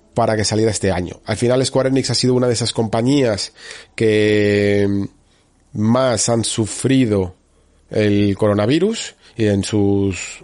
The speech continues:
eh, gestión de los estudios. En general los japoneses,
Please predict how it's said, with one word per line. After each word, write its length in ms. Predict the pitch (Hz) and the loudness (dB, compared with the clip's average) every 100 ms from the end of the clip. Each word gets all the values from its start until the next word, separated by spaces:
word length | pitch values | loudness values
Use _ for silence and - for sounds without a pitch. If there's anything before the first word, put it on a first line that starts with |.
| - | -10
eh, 340 | - 95 95 95 | -4 -2 0 -2
gestión 380 | - 92 113 113 | -4 -2 -2 0
de 100 | 110 | 0
los 160 | 104 | 0
estudios. 640 | 101 - 175 202 233 233 - - - | -4 -2 -2 0 0 -2 -8 -16 -18
En 60 | - | -2
general 260 | 117 113 | 2 2
los 140 | 120 - | 2 0
japoneses, 720 | 110 113 135 135 110 95 | -2 0 0 0 -2 -4